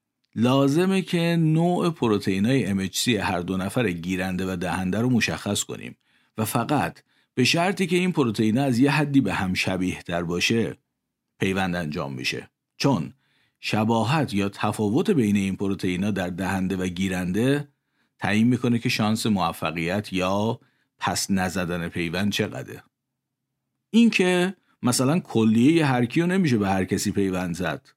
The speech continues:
قبلش باید آزمایش انجام بشه، ماجراش اینه. پرانتز بسته. خلاصه آقای کلاس ویدکیند برای یه تعدادی دانشجوی پسر اچ ال اِی تایپینگ انجام داد. به هر کدوم یه تیشرت داد.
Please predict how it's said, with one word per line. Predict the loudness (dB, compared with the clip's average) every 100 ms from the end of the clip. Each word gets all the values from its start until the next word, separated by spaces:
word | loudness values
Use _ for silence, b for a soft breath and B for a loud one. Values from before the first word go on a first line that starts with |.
| _ _ _ -4
قبلش | 0 2 2 2
باید | -2 0
آزمایش | 0 0 2 0 0
انجام | 0 -2 -2 -2
بشه، | -2 0
ماجراش | 0 0 -2 -4 -4 -4 -4 -4 -10 -10
اینه. | -10 -8 -14 _ _ _ _ _
پرانتز | -4 -2 -2 -4
بسته. | -4 -8 -10 -12 -20 _ _ _ _ _ _ _ _ _ _
خلاصه | -2 0 0 0 -2 -2 -6 -12 _ _ _ _ -4
آقای | 0 2 0
کلاس | 0 0 0 2
ویدکیند | 2 2 4 4 4 0 -4 _ _ _ _ -2
برای | 2 4
یه | 6 4
تعدادی | 4 2 4 2 2
دانشجوی | 0 2 0 0 0 0
پسر | 0 0 0 -2 -8 _ -8
اچ | -2 0
ال | 0
اِی | -2
تایپینگ | -2 -2 0 2
انجام | 0 -2 -4 -4
داد. | -4 -6 -8 _ _ _ _ _ _ _
به | -2
هر | 0 2
کدوم | 2 2 2
یه | 2
تیشرت | 2 2 2 0
داد. | -6 -10 -12